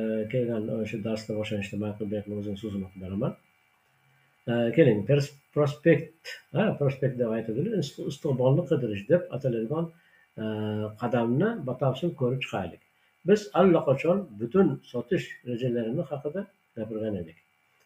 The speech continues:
Ya'ni sotish, oldingi darslarimizda sotish, mana yigirma olti ta dars o'tilingan bo'lsa, o'sha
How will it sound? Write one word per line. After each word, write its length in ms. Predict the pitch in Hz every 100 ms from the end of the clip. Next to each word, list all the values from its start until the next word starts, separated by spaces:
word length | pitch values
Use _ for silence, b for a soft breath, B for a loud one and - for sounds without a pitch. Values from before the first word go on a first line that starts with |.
| -
Ya'ni 180 | 143 190
sotish, 300 | 160 139 -
oldingi 460 | - 131 135 139 139
darslarimizda 640 | 131 - 113 110 113 170
sotish, 320 | - 139 - - B B B -
mana 160 | 151
yigirma 460 | 160 131 139 147 151
olti 320 | 139 139 -
ta 140 | 180
dars 260 | 139 143 139
o'tilingan 480 | 147 143 135 127 113
bo'lsa, 300 | 123 135 214
o'sha 280 | - 139 180